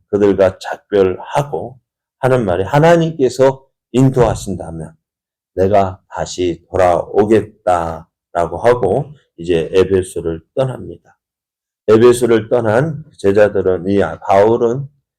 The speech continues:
이제 아, 어, 가이사라에 상륙을 합니다. 그러면서 이제 어디, 어디로 갔느냐? 음,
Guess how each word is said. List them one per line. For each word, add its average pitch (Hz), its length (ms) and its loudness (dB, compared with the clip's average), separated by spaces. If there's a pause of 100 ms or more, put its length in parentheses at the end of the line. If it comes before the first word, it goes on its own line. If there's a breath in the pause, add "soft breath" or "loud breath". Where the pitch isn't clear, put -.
(200)
이제 87 540 -4 (240)
아, 92 200 2
어, 85 420 -4
가이사라에 101 1040 0
상륙을 92 720 -10
합니다. 95 540 -14 (1400 loud breath)
그러면서 151 380 2
이제 127 400 2
어디, 101 400 2
어디로 101 400 2
갔느냐? 92 680 -6 (380)
음, 82 460 -8